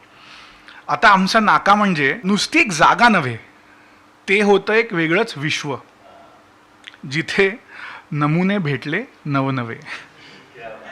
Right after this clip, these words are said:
आयुष्यात असताना हजार अडचणी, पावलं संध्याकाळी तिथेच वळायची.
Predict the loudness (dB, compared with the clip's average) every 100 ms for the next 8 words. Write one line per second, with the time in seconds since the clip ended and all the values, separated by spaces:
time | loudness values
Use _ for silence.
0 | -20 -20 -20 -18 -16 -14 -14 -16 -4 0
1 | 2 4 2 2 -2 -6 -4 -2 0 2
2 | 4 2 0 2 4 4 2 0 -2 -4
3 | -10 _ _ _ -20 -20 -20 -20 -20 -20
4 | _ 0 2 2 0 0 -2 -2 -2 -2
5 | -2 -2 -4 -12 -16 -14 -6 -4 -4 -2
6 | -4 -4 -8 -16